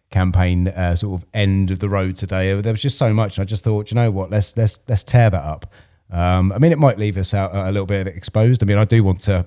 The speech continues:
mention one thing I've wrote, written down here. We did cover the Black Lives Matter thing, and, and while I was saying I don't think there's syste-, systemic racism, I do believe this racism exists, and I'm not saying to anybody out there that has, um, experienced it that it doesn't. I'm not being dismissive. I wanted to get that out there.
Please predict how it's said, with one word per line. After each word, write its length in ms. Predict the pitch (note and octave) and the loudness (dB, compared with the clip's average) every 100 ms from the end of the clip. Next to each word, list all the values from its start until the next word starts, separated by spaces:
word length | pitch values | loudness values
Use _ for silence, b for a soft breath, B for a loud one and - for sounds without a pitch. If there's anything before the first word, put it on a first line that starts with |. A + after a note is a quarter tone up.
| - | -4
mention 340 | F#2+ F#2 F#2 | -6 -4 -4
one 200 | F2+ F2 | -2 -2
thing 140 | G2 | 0
I've 140 | F#2 F2 | 0 0
wrote, 140 | G2 | -2
written 220 | F#2+ F#2+ | -2 -4
down 280 | E2+ F#2 F2 | 0 2 2
here. 260 | D#2+ F2+ G2+ b b b - | 2 2 0 b b b -6
We 100 | G2+ | -2
did 160 | G#2 | 0
cover 180 | - F#2 | 2 0
the 80 | F2 | 2
Black 240 | F#2+ F2 | 0 -2
Lives 260 | F2 F2 - | 0 0 2
Matter 220 | F2+ E2+ | -2 -2
thing, 260 | E2+ F#2 F#2 | 0 2 2
and, 140 | F2+ | 0
and 140 | F2 | 0
while 160 | F#2+ F#2+ | 0 2
I 40 | |
was 120 | F2+ E2+ | 0 0
saying 200 | F2+ F2 | 0 0
I 60 | |
don't 220 | F2 F2+ | 0 0
think 100 | E2 | -2
there's 160 | E2 E2+ | -2 -4
syste-, 460 | - F#2 - G2 F#2+ | -2 -6 0 0 0
systemic 540 | - F#2+ - G2 F2+ | -4 -2 2 0 0
racism, 440 | F2+ F2 E2+ E2+ F#2 | -2 -2 -2 -2 -2
I 40 | |
do 200 | F2+ G#2+ | 0 0
believe 300 | F#2 F#2 F2+ | 0 -2 -2
this 180 | F2+ - | -4 -12
racism 540 | F2+ F2 F2+ F#2 E2+ | -10 -2 -2 0 -2
exists, 440 | F2 E2 F#2 F2+ - | -2 0 0 0 -2
and 80 | F#2 | -2
I'm 60 | |
not 100 | F#2+ F#2 | -2 -2
saying 200 | F#2+ F#2 | -2 -2
to 120 | F#2+ | -2
anybody 320 | F2+ E2+ E2+ | -2 -2 0
out 200 | F2 E2 | -2 -2
there 120 | E2 | -4
that 120 | D#2+ D#2+ | -4 0
has, 380 | E2+ E2+ D#2 - b b b b | 0 0 -4 -16 b b b b
um, 260 | - E2+ E2 | -4 0 0
experienced 460 | F#2 - G2 F2+ F#2 | -2 -4 -2 -2 -2
it 60 | |
that 140 | F2+ E2+ | -4 -4
it 100 | E2+ | -2
doesn't. 240 | E2 E2 | -2 -2
I'm 100 | D#2 | -2
not 180 | F#2 F#2 | -2 -2
being 320 | F2+ E2+ D#2+ | -2 0 -2
dismissive. 460 | E2+ - E2+ - E2+ | -4 -4 -4 -4 -4
I 40 | |
wanted 260 | F2+ F2+ E2 | 0 0 -2
to 80 | |
get 140 | E2+ E2 | -8 -6
that 100 | D#2+ | -6
out 140 | D#2+ | -4
there. 180 | D#2+ E2+ | -4 -4